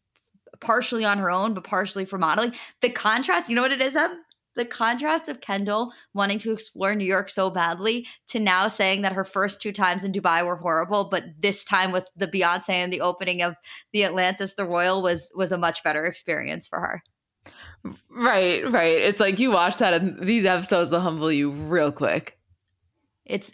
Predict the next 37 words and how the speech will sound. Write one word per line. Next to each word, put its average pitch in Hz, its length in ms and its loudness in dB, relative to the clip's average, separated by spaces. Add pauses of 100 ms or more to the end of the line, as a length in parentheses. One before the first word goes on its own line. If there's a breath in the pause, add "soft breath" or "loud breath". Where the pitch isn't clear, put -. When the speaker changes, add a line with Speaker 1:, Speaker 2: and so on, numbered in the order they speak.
Speaker 1:
it's 214 180 -2
the 202 140 -2
perfect 233 600 -2
how 196 200 2
it 196 120 -4
started 175 400 -2
versus 165 360 -6
how 147 160 0
it's - 160 -10
going. 131 400 -8 (600 loud breath)
Speaker 2:
Yeah. 170 500 0 (320 loud breath)
No, 311 240 2
it's - 260 -2
true. 311 240 0
I 226 60 0
mean, 240 180 0 (240)
I 247 140 4
just 370 180 2
think 285 180 -6
that 202 200 -4
Kim 202 300 -4
had 196 220 0
a 170 120 0
vision 165 640 -2 (720)
for 156 640 0
Kendall 165 280 0
that 165 120 2
obviously 202 340 0
Kendall 143 360 -2
couldn't 190 200 -2
have 190 180 0
at 196 80 -6
the 202 60 -10
time. 196 160 -2
She 190 140 -6
was - 160 -8
fifteen. 156 480 -6